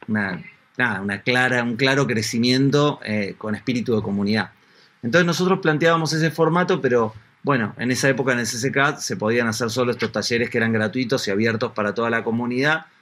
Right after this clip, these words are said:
lo cual yo lo entiendo porque hay una bajada de línea general desde la, desde lo político que tiene que ver con la inclusión y todo, lo cual a mí me encanta, pero bueno, creo que también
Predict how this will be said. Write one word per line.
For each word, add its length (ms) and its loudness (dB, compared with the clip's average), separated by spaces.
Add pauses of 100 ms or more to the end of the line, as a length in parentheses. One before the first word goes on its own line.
(220)
lo 200 4
cual 140 4
yo 160 2
lo 80 4
entiendo 400 4
porque 220 0
hay 100 4
una 160 0
bajada 340 0
de 120 0
línea 520 0 (360)
general 600 0
desde 220 -6
la, 320 -2
desde 200 -2
lo 120 0
político 720 0 (280)
que 120 -4
tiene 320 0
que 100 4
ver 240 2
con 140 0
la 80 0
inclusión 600 0
y 100 0
todo, 420 2
lo 180 -2
cual 160 0
a 60 -2
mí 120 -2
me 120 2
encanta, 500 2
pero 160 0
bueno, 360 2
creo 180 2
que 100 2
también 440 0